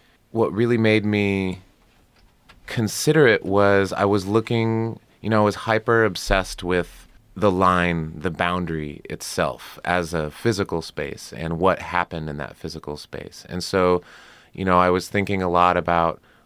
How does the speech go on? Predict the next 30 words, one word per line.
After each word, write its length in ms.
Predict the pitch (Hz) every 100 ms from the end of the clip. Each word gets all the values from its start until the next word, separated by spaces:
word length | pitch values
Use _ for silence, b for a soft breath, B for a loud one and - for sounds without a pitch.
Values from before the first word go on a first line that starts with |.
| b
what 280 | 85 98 -
are 140 | 95 92
the 100 | 87
ways 380 | 87 87 85
that 140 | 85 -
I 100 | 82
can 220 | - 85
be 200 | 80 -
out 260 | 80 80 -
there 360 | 65 62 - - -
day 240 | 85 85
in 220 | 85 82
and 100 | 82
day 220 | 82 82 80
out, 340 | 78 78 73 B B B
not 380 | 90 90 90 67
just, 640 | 82 85 85 - - - - b b -
you 100 | 85
know, 140 | 78
a 60 | 80
weekend 420 | 90 - 82 80
trip 420 | - 76 73 -
or 220 | 76 76
a 320 | 76 73 73 - b b b
camping 480 | - 98 82 82 78
for 320 | - 82 80
a, 300 | 76 82 78 -
you 100 | 82
know, 160 | 78
targeted 640 | 73 92 85 82 82 80